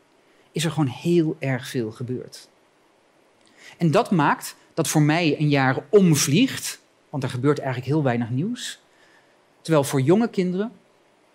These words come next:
er heel veel nieuwe dingen gebeuren en daarom die jaren zo lang duren. Zo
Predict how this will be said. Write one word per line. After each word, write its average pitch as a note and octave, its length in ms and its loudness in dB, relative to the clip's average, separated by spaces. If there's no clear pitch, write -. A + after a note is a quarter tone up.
er C#3 140 -4
heel C#3+ 400 2
veel C3+ 200 -2
nieuwe C3 260 0
dingen B2 200 -2
gebeuren A#2 360 -6
en C#3 80 -4
daarom B2 320 -2
die A2+ 180 -6
jaren B2 420 -2
zo A#2 180 -4
lang A#2+ 320 -2
duren. G#2 380 -12
Zo - 160 -8